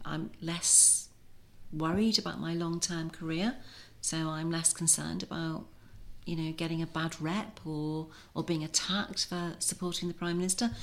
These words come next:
Whereas I think some people who've got a career in front of them, I think, "Oh, don't want to rock the boat just now," you know.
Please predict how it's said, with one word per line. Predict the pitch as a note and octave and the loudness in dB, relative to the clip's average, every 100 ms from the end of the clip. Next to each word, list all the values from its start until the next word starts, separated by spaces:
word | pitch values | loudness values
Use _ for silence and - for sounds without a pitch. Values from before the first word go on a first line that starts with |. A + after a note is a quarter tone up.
| - - | -8 -2
Whereas | F#3+ F#3 | 2 4
I | F#3+ | 2
think | G3+ F3 | -2 0
some | - G#3+ | 2 2
people | G#3 G3+ F3+ F3 | 2 0 -2 -4
who've | E3+ | -4
got | F3 | -4
a | E3 | -4
career | - F3+ F3+ E3+ | -6 -4 -2 0
in | E3 | -2
front | E3 F3 F3+ - | -2 -4 0 0
of | - | 0
them, | - - D#3+ - - - - | -2 -2 -4 -6 -12 -12 -6
I | D#3+ | -6
think, | D#3 - - | -4 -8 -4
"Oh, | D#3 B2 D3 - - | -4 0 -2 -4 -8
don't | - | -6
want | - | -4
to | |
rock | E3 | -4
the | - | -4
boat | D#3+ - | -4 0
just | - | 0
now," | D3+ C#3+ E3 - | -2 -6 -8 -8
you | F3+ | -6
know. | F3 | -4